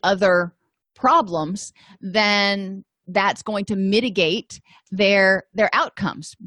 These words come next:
You know, we don't want them to, to start developing multiple problems. If they have, for example,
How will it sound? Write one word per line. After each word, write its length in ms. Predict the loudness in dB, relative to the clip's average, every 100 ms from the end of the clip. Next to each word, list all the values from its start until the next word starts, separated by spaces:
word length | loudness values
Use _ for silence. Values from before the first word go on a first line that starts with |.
| -20 _ _
You 140 | -12
know, 80 | -10
we 160 | -6 -2
don't 280 | 0 0
want 240 | 0 -4 -2
them 160 | -4 -4
to, 100 | -6
to 400 | -14 _ _ -20
start 280 | -4 -2 -2
developing 560 | 0 2 2 0 -2 -2
multiple 420 | -4 -6 -10 -10
problems. 520 | -2 0 0 -4 -8
If 160 | -8 0
they 160 | 0
have, 400 | 2 2 2 0
for 160 | -4 -6
example, 580 | -4 -4 -4 0 0